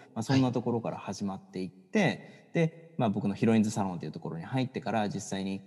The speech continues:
Speaker 1: あとは個別でコンサルとかもやらせていただいて、まあ、
Speaker 2: うん。
Speaker 1: 一ヶ月で三十万円達成して、二ヶ月目で四十万円達成して、三ヶ月まで七十、三ヶ月目で七十万円とか達成して、で、今月はね、もしかしたら百万円超えるんじゃないかっていうところまで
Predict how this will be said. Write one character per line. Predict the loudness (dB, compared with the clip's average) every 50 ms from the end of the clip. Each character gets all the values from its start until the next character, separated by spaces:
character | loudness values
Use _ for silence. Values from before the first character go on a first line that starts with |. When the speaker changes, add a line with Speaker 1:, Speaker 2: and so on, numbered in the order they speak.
| -18 -20 _ _
Speaker 1:
あ | -10 -10
と | -8 -8
は | -12 -12
個 | -8 -4 -4
別 | -4 -4 -4 -4
で | -6 -4
コ | -2 -2
ン | -2 -2
サ | -4 -8
ル | -8 -8
と | -8 -8
か | -8 -8
も | -8 -8 -8 -8
や | -8 -6 -6
ら | -4 -6 -6
せ | -8 -10
て | -8 -8
い | -10 -6
た | -6 -4
だ | -4 -2
い | -2 -4
て、 | -2 0 0 0 2 0 -2 -8 -16 -16 -8
ま | -4
あ、 |
Speaker 2:
う |
ん。 | -4
Speaker 1:
一 | -4 -2 0
ヶ | -2 0
月 | 0 0 -2 -4
で | -4 -4 -4 -6 -10 -16 -20 -18
三 | -10 -6 -6 -4 -2
十 | -2 -2 -2
万 | -2 -2 -4
円 | -6 -8
達 | -10 -14 -12 -8
成 | -8 -8 -8
し | -6
て、 | -6 -4 -2
二 | 0 0
ヶ | 0 0
月 | -2 -2 -2 0 0
目 | 0 2
で | 0
四 | 0 2 2 4
十 | 4 6
万 | 4 4
円 | 2 -2
達 | -4 -8 -6
成 | -4 -6 -6
し | 0
て、 | 0 0 0 0 -2 -10 -20 -20 -18
三 | -4 -2 -2 0
ヶ | 0 -2
月 | -4 -4 -4 -2
ま | -2 -2
で | -2 -4
七 | -6 -4 0 2 2
十、 | 2 2 -2 -8 -16
三 | -12 -4 -2 -2 0
ヶ | 2 2
月 | 0 0 0 0 4
目 | 6 6
で | 6 6
七 | 2 0 0 4 6 6
十 | 8 8
万 | 8 8 8
円 | 6
と | 2
か | -2
達 | -4 -8 -12 -10
成 | -8 -10 -8
し | -6
て、 | -6 -6 -6 -6 -12 -20 -20 -18 -2 -2
で、 | 0 2
今 | 2 2 4 4 4
月 | 4 2 2 4 6
は | 8 8
ね、 | 10 8 8 6 2 -8 -18 -2 4
も | 8 8 8
し | 8 8
か | 4 0 0
し | 0
た | 0 -2
ら | -2 -2
百 | -4 4 6 8
万 | 8 10 8
円 | 6 8 8
超 | 8 10
え | 10
る | 12
ん | 12
じ | 12 10
ゃ |
な | 10 8
い | 6
か | 6 4 2
っ | 2
て | 4 2
い | 2
う | 2
と | 2
こ | 0 0
ろ | 0 0
ま | -2 -2
で | -2 -4 -4 -6